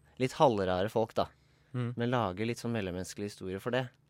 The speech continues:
Speaker 2: Ja, ja, altså,
Speaker 1: Det er,
Speaker 2: ja,
Speaker 1: eh,
Speaker 2: han er jo u-, altså, utvilsomt flink.
Speaker 1: Ja, nettopp.
Speaker 2: Definitivt.
Speaker 1: Men, eh, at karrieren, det som er skummelt nå, da, med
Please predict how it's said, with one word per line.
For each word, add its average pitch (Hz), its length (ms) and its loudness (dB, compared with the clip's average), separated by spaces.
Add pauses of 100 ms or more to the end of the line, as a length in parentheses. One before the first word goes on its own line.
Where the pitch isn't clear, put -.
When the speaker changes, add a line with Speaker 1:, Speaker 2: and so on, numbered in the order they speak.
(220)
Speaker 2:
Ja, 127 100 4
ja, 101 220 0
altså, 117 240 -2
Speaker 1:
Det 117 100 2
er, 117 300 2
Speaker 2:
ja, 113 100 0
Speaker 1:
eh, 113 80 -8
Speaker 2:
han 123 160 -2
er 110 160 -2
jo 120 80 -8
u-, 90 240 -16
altså, 120 240 -4
utvilsomt 113 600 -8
flink. - 360 -12 (460)
Speaker 1:
Ja, 127 120 0
nettopp. 127 300 -6
Speaker 2:
Definitivt. 127 720 -4 (460)
Speaker 1:
Men, 135 300 4
eh, 139 200 2 (100)
at - 160 -8
karrieren, 123 460 4
det 117 100 -2
som 123 80 -2
er 123 80 -2
skummelt 113 320 -2
nå, 120 180 2
da, 180 120 6 (120)
med 113 280 -2